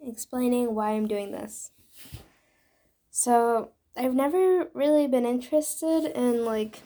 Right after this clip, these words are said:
podcasting. I don't know.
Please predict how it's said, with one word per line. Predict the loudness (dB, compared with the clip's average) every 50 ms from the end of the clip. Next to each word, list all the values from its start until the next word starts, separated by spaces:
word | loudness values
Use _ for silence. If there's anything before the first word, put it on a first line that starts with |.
| -20 -20 -20 -20 -20 _ _ -20 -20 -20 _ _ _ _ -18 -18 _ _ _ _ _ _ _ _ _
podcasting. | -20 -10 -4 -2 -2 0 -2 -4 -6 -4 -2 -2 -2 -2 -4 -6 -6 -4 -4 -2 -2 -2 -4 -4 -6 -8 _ _ _ _ _ _ _ _ _ _ _ _ _ _ _ _ _ _ _ _ _ _ _ _
I | -4 -2
don't | 0 0 0 0
know. | 0 -2 -2 -4 -4 -6 -8